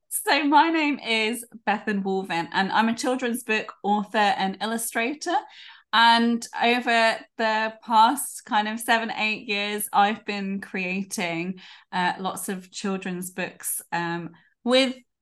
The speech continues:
a progressive slant to them. I try and make all of my children's books as feminist as possible. Um, and <laughs> I, I have a particular passion for fairy tales and folklore.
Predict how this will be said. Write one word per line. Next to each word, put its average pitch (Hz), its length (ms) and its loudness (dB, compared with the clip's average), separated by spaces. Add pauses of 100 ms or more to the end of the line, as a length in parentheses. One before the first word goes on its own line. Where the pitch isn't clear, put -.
(140)
a 240 80 0
progressive 233 1300 -2
slant 220 580 2
to 240 120 -6
them. 214 360 2
I 196 160 0
try 214 320 2
and 208 120 0
make 202 260 -6
all 202 220 0
of 196 160 -4
my 190 300 0
children's 185 520 -6
books - 440 -8
as 180 200 -8
feminist 220 500 0
as 233 180 -8
possible. 349 640 -4 (520)
Um, 202 380 4 (120)
and 208 460 4
<laughs> - 40 -10
I, 370 600 4 (500)
I 240 240 8
have 240 420 6
a - 180 -16
particular 247 480 -4
passion 214 800 -2
for 190 480 0 (100)
fairy 196 340 4
tales 185 680 -2
and 175 400 0
folklore. 220 840 -2